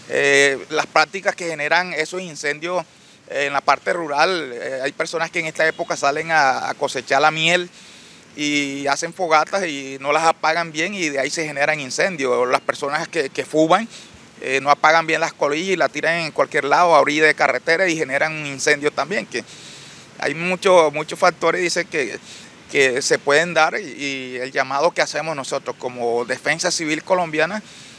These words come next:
es que nos integremos, creemos conciencia y que trabajemos para contrarrestar este flagelo, porque es un indicador alto a nivel país. Hay ochocientos ochenta y tres municipios que están en riesgo de,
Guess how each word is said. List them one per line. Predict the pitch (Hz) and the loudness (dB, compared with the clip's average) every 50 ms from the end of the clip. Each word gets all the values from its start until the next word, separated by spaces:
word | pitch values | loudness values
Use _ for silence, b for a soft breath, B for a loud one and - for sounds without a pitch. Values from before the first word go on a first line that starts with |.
| B B - | B B -8
es | 131 | -8
que | - - - 175 165 | -8 -4 -2 -2 0
nos | 165 170 160 | 0 0 -2
integremos, | 156 139 - - 131 127 135 156 185 226 226 214 202 - | -4 -6 -4 -4 -4 0 2 2 2 2 2 -2 -4 -2
creemos | - 143 143 160 185 - - | -2 -2 -2 -4 -6 -10 -6
conciencia | - 165 151 135 - 180 196 214 233 220 - - 202 196 B B B B B B B B - | -6 -6 -6 -6 -6 -4 -2 -2 -2 -4 -4 -6 -6 -8 B B B B B B B B -6
y | 147 156 - | -6 -6 -4
que | - 151 143 | 0 0 0
trabajemos | - - 143 139 135 131 135 143 139 143 156 170 170 | 2 4 4 6 6 4 4 4 4 4 2 0 -2
para | - - 175 165 - | 2 2 2 2 2
contrarrestar | - 151 147 135 131 117 127 127 120 - - 127 135 139 | 0 -4 -4 -6 -8 -8 -8 -12 -10 -4 0 0 2 2
este | 151 - 175 | 0 -2 -4
flagelo, | 170 - 160 147 139 139 139 180 | -2 0 0 2 4 4 2 2
porque | 180 - 175 147 - 143 135 135 123 - - | -2 -4 -6 -6 -4 -4 -4 -4 -4 -8 -4
es | 123 139 | -2 -2
un | 147 160 180 185 | -2 -2 -4 -6
indicador | 180 165 165 - - 127 123 139 151 | -2 -2 -2 0 2 2 2 4 4
alto | 175 196 214 196 - 143 123 117 117 117 | 4 2 2 0 -6 -6 -6 -4 -6 -6
a | 120 127 | -8 -8
nivel | 131 127 131 143 143 | -8 -4 -4 -4 -4
país. | - - 170 151 156 170 185 165 - - B B B B B B | 0 2 0 2 2 -2 -4 -6 -8 -10 B B B B B B
Hay | - - 143 165 165 | -2 0 0 0 0
ochocientos | 175 170 - 156 - - 160 170 175 - 180 | -4 -4 -4 -6 -6 -6 -8 -8 -4 -4 -4
ochenta | 175 165 - 165 147 131 135 | -4 -2 -4 -6 -8 -8 -8
y | 135 | -4
tres | - 139 143 156 170 175 175 | -2 0 2 4 4 2 0
municipios | 170 160 151 151 131 - - - - - 160 | -4 -8 -8 -8 -8 -8 -8 -8 -6 -6 -6
que | - 139 | -6 -6
están | 123 - 135 147 160 | -6 -6 -6 -6 -6
en | 156 139 | -6 -4
riesgo | 143 151 160 160 175 160 139 | 0 0 2 2 2 0 0
de, | 117 | 0